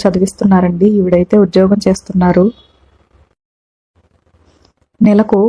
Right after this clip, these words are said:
పదహారు వేలు జీతంతో అయితే ఈవిడ ఉద్యోగం చేస్తున్నారండి. అదే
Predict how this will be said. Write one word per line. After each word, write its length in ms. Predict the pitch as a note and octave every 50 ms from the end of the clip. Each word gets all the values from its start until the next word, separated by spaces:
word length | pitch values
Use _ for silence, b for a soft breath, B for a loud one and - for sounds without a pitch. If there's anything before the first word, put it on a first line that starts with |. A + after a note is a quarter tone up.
| A#3 - -
పదహారు 360 | G3+ F#3 G3 F#3 G#3 G3+ G3 F#3+
వేలు 180 | F#3+ G3 G#3+ G#3+ G3
జీతంతో 380 | G#3+ G3+ G3 - G3 - - G3+ G3
అయితే 160 | F#3 F3+ - G3+ G#3+
ఈవిడ 180 | G#3 F#3+ F#3 F#3 F#3+ F#3+
ఉద్యోగం 320 | F3+ E3+ - F#3+ G3 G3+ G#3 G#3
చేస్తున్నారండి. 720 | G3+ F#3+ - - G3 G3 F#3 F3+ F3+ F3+ F3 E3+ F3 F3+ G3 A#3+ - _ _ _ _ _ _ _ _ _ _ _ _ - F#3+ G3
అదే 200 | F#3 G3+ G3+